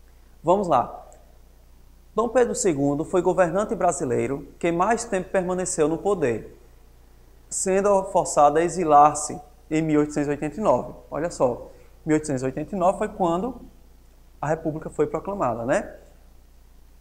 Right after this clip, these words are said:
Por ocasião da proclamação da República. Acerca do seu governo, ou seja, acerca do governo de quem? De Dom Pedro segundo. Não é acerca do, da proclamação da República, né? É acerca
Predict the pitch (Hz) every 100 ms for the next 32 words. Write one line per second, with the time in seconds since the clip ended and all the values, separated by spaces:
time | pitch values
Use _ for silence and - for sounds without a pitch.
0 | - - - 165 165 170 156 165 165 -
1 | 208 220 196 175 165 165 202 220 202 185
2 | - - - - - - - - 143 143
3 | - - 233 262 - 220 190 - 160 156
4 | 165 - 123 127 147 - 156 123 107 135
5 | - 190 214 214 175 170 180 156 147 156
6 | 160 160 160 131 117 139 135 156 156 170
7 | 196 208 202 - 226 196 180 170 147 110
8 | - - - - - 143 147 175 214 -
9 | 202 190 185 170 143 156 147 143 151 -
10 | 143 135 147 139 160 160 131 123 - -
11 | - - - - 151 - - - 139 151
12 | 151 - 180 196 202 - - 240 - -